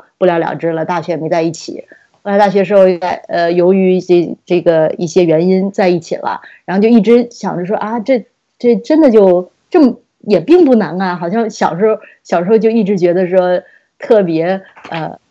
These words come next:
心里的那种美化的那种，那种浪漫感啊，都在，然后就特别不相信，就一直，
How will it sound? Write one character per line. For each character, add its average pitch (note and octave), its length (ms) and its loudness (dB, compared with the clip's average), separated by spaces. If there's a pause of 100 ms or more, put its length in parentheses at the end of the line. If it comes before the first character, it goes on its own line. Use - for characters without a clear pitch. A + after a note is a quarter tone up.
(120)
心 B3 340 -2
里 D3+ 100 -2
的 E3+ 120 -6
那 F#3 140 -2
种 - 460 -8
美 G3+ 300 -2
化 A3+ 280 2
的 F3 100 2
那 E3+ 120 -2
种， - 300 -4 (220)
那 G3+ 140 0
种 G#3 460 -2
浪 A#3 240 4
漫 F#3 300 0
感 - 100 -4
啊， - 260 -8
都 G#3+ 200 4
在， F3+ 320 0
然 C#3+ 240 -6
后 F#3+ 40 -2
就 F3+ 200 2
特 F#3 100 -4
别 F3 140 -2
不 E3 120 -6
相 F3+ 200 -4
信， E3+ 160 -4
就 E3+ 60 2
一 G#3+ 120 2
直， F3 260 0